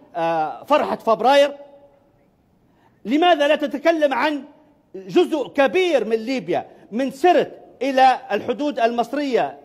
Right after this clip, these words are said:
مساعد وجنوباً وأيضاً جنوب ليبيا الغربي، هل يحتفلون بفبراير منذ ست أو سبع سنوات؟ هل إيقاد شعلة في م-، في مدينة أو في قرية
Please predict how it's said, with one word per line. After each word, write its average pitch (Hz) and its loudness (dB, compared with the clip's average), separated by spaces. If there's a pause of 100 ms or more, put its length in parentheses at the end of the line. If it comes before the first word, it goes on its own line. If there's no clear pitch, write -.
(100)
مساعد 202 2 (260)
وجنوباً 247 2 (280)
وأيضاً 254 4
جنوب 277 -4 (240)
ليبيا 269 -4
الغربي، 233 0 (180)
هل 302 2
يحتفلون 277 -4
بفبراير 269 0
منذ 254 -10
ست 277 -8
أو 226 -2
سبع 262 0
سنوات؟ 254 -2 (960)
هل 269 2 (140)
إيقاد 277 2
شعلة 269 2 (540)
في 277 0
م-، 240 -2
في 269 -4
مدينة 254 2 (260)
أو 240 6
في 254 -6
قرية 247 0